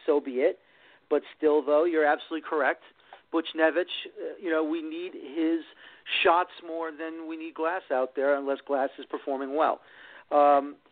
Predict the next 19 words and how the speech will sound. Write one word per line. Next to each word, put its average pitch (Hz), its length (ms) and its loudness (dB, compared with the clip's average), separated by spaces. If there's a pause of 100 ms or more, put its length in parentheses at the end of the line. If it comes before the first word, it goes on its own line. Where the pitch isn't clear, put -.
(240)
but 151 360 4
I 185 140 4
will 233 160 2
agree 196 200 -4
with 180 140 -2
everyone 160 340 -4
on 143 100 -6
the 135 80 -8
panel. 139 440 -8 (480)
Ottawa 196 340 4
is 170 180 -6 (140)
scary, 120 320 -6 (580)
and 143 240 -4 (100)
very, 175 240 4
very 131 360 -4
scary, 120 240 -4
because 131 460 -4
the 127 60 -12
goaltending, 165 760 0